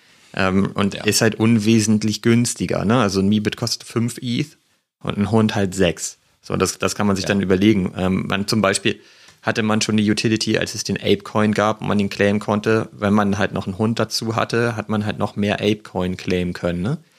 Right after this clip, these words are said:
Speaker 1: Also da gab's
Speaker 2: Mhm.
Speaker 1: da ja auch eine Utility. Das hast du halt mit einem Mibit oder so nicht. So, und,
Speaker 2: Noch
Speaker 1: ähm,
Speaker 2: nicht.
Speaker 1: so,
Speaker 2: Ja.
Speaker 1: ja, aber genau, noch nicht. Das ist aber halt auch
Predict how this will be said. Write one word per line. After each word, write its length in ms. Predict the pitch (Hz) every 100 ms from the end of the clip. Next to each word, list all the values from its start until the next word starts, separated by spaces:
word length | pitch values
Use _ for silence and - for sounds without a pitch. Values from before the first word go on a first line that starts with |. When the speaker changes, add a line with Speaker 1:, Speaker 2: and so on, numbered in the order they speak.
| _ _
Speaker 1:
Also 160 | - 98
da 120 | 98
gab's 280 | 98 104 95
Speaker 2:
Mhm. 40 | 98
Speaker 1:
da 40 |
ja 80 | 92
auch 120 | 87
eine 100 | 92
Utility. 560 | 90 - 95 87 - 95
Das 160 | 92
hast 120 | 120
du 40 | -
halt 100 | 92
mit 160 | 101
einem 100 | -
Mibit 340 | 98 104 110 -
oder 180 | 113 113
so 160 | 110
nicht. 320 | 113 101 - - - - - -
So, 160 | -
und, 200 | 92 95
Speaker 2:
Noch 80 | - 92 92 90
Speaker 1:
ähm, 20 |
Speaker 2:
nicht. 260 | - - - _ -
Speaker 1:
so, 240 | 110 104 -
Speaker 2:
Ja. 120 | 82
Speaker 1:
ja, 300 | 101 110 -
aber 240 | - 107 -
genau, 220 | - 104 -
noch 260 | 202 220 -
nicht. 300 | 131 143 117
Das 100 | 117
ist 120 | 117
aber 260 | 110 110 117
halt 160 | 123
auch 240 | 120 117